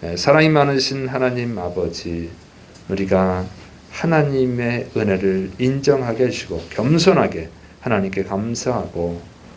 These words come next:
또 우리에게 주신 사명, 전도의 사명, 죄를 지적하고 비판하고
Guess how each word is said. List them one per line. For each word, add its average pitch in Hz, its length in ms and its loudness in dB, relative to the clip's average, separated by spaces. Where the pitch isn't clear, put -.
또 98 160 4
우리에게 101 280 2
주신 98 220 -2
사명, 117 540 0
전도의 147 500 2
사명, 98 480 -4
죄를 107 560 2
지적하고 90 680 -4
비판하고 120 800 0